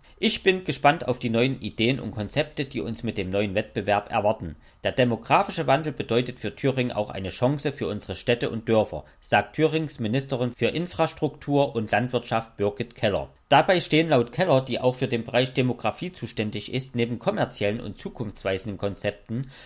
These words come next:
auch Initiativen von Vereinen und Verbänden im Mittelpunkt, die sich ehrenamtlich engagieren. Ja, und da wird sich auch sicherlich der Deutsche Zivilschutz e V paar Gedanken drüber machen und eventuell auch bewerben.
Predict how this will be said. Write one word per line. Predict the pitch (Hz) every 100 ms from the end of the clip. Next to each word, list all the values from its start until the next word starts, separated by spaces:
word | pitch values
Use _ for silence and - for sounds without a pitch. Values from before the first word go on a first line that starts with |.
| -
auch | - 120
Initiativen | - 185 185 - 151 - 165 170
von | 139 123
Vereinen | 120 - 117 139
und | - 107
Verbänden | 98 107 120 -
im | 104
Mittelpunkt, | 110 113 - 107 107 - -
die | 107
sich | 95 -
ehrenamtlich | - 104 120 101 95 117 98
engagieren. | 101 90 117 - 139 101 73 - -
Ja, | 123
und |
da | 113
wird | 113 156
sich | 151 -
auch | 123
sicherlich | - 135 151 147 -
der | 113
Deutsche | 123 123 123
Zivilschutz | 113 101 113 139 - 135 -
e |
V | 113 - 117 175 - -
paar | 110 110
Gedanken | - - 117 - 131
drüber | 123 117
machen | 139 113 85 80 -
und | - 110
eventuell | 90 101 104 120 101 101
auch | 87 -
bewerben. | - 117 101 85 -